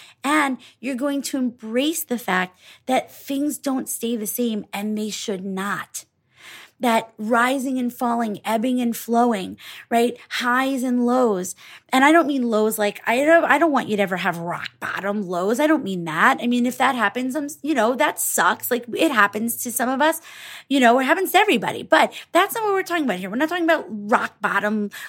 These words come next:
lows and everything sucking. We're talking about highs are highs, and they can't just be there all the time. And so what you may be perceiving as a low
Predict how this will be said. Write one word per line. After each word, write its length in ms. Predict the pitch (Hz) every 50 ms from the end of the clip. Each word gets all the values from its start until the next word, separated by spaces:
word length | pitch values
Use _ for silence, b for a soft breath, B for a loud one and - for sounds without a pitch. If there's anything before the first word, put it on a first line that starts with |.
| B -
lows 580 | 220 208 220 226 214 202 196 202 202 214 202
and 180 | 220 202 196 202
everything 460 | - 196 190 208 208 - 233 208 208 196
sucking. 600 | - - - - 180 - - 226 220 233 240 240 B B B B B B
We're 100 | - 330
talking 300 | 320 - 330 370 359 359
about 320 | 381 349 359 359 349 349 349 b b b b b b b
highs 420 | - - - 302 320 370 427 427 370
are 140 | 359 330 294
highs, 640 | 247 294 339 359 302 220 185 180 185 190 185 - b b b b b b _
and 160 | 254 269 269
they 100 | 277 277
can't 320 | 247 - - 311 302 311 285
just 200 | 302 277 240 -
be 140 | - 214 220
there 360 | 214 196 180 175 - 185 - _ _
all 200 | 214 202 190 190
the 80 | 175 190
time. 380 | 185 - 208 196 180 - - B B B B B B B _ _ _
And 240 | - 269 262 254 254
so 160 | - - 277
what 320 | 254 226 240 262 247 254 226
you 200 | 220 254 311 330
may 180 | 320 320 294
be 160 | 247 220 269 254
perceiving 720 | - 240 233 220 - - - 285 302 294 285 262 240 220
as 140 | 214 190
a 60 | 208 190
low 560 | 190 190 185 190 190 185 208 233 269 302